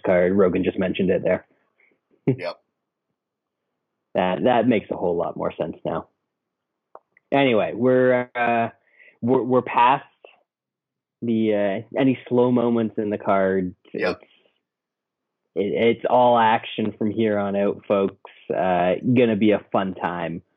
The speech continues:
Speaker 1: for
Speaker 2: Absolutely.
Speaker 1: the, the remainder of the, the fights that we have left. I mean, not that that was a bad fight by any means. It just,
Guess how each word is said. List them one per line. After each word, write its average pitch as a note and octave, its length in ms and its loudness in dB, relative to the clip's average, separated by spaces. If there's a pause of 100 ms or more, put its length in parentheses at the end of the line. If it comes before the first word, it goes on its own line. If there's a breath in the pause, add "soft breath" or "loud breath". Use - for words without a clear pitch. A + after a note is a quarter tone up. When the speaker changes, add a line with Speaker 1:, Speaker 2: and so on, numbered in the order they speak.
(320)
Speaker 1:
for G2+ 160 2
Speaker 2:
Absolutely. F2 520 -2
Speaker 1:
the, A#2+ 60 4
the A#2 60 4
remainder A#2 800 2
of F#2+ 360 -2
the, F#2 400 0
the F2 140 -2
fights G2 300 0
that F#2 100 0
we F#2+ 140 2
have F#2+ 320 0
left. G#2 380 0 (340 loud breath)
I - 60 2
mean, F3 100 4
not F#3 200 2
that G2 80 -14
that G2+ 120 -6
was F#2 140 -8
a F2 40 -6
bad F#2 380 -6 (100)
fight F2+ 280 -4
by F#2 140 -4
any F2 160 -6
means. F2+ 320 -4
It F#2+ 120 -12
just, - 140 -6